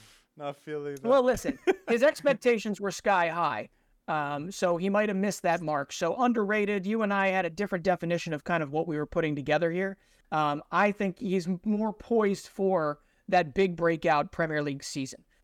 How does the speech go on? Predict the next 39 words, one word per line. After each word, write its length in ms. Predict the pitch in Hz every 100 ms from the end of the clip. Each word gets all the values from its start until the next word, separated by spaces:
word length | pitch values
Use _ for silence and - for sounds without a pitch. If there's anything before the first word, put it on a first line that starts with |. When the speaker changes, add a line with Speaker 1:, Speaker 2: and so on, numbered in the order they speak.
| -
Speaker 2:
Um, 200 | 143 143
I 180 | 175 196
understand 460 | 214 208 - 196 160
the 40 |
price 500 | - 208 170 139 -
that 180 | - 151
came 240 | - 147 151
in, 240 | 113 127 _ _
but 100 | -
I 60 | 160
think 220 | 165 165 -
expectations 760 | 196 - 185 - 185 180 185
have 120 | 160
now 220 | 147 160 151
relatively 680 | 143 170 220 202 196 190 170
cooled 320 | - 175 165
off, 320 | 170 190 - _ _ -
uh, 260 | 160 151 147
and 160 | 165 160
I 60 | 156
think 200 | 165 -
he's 220 | 165 -
going 220 | 165 147
to 60 | 147
be 120 | 147
a 60 |
massive 600 | 147 170 170 165 - 147
part 220 | - 156 147
of 80 |
this 180 | 143 -
new 160 | 147 143
look 260 | 143 135 143
Liverpool 380 | 131 131 123
squad. 260 | - - 127
Speaker 1:
Completely 400 | 127 143 143 185
agree. 180 | 160 147
Speaker 2:
Um, 380 | 143 139 131 -
Speaker 1:
Number 260 | 110 139 165
nine. 260 | 151 107